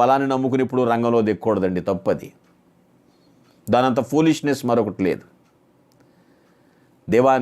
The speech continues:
నువ్వే నాకు ఆధ్యాత్మిక బలాన్ని అనుగ్రహించు, ఎందుకంటే దివ్యమైన బలము, దివ్యమైన ప్రభావం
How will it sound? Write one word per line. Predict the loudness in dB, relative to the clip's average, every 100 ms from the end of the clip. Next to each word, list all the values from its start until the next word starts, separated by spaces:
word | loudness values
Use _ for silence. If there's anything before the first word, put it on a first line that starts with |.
| 0
నువ్వే | 0 2 2 2
నాకు | 2 2
ఆధ్యాత్మిక | 0 0 -2 -2 -4 -4 0
బలాన్ని | 0 0 -2
అనుగ్రహించు, | -2 -2 -4 -6 -10 -18 -20 _ -20 -2 2
ఎందుకంటే | 4 4 2 0 2
దివ్యమైన | 2 2 2 2 0 2
బలము, | 2 2 0 0 0
దివ్యమైన | 2 2 2 0 0
ప్రభావం | 2 2 2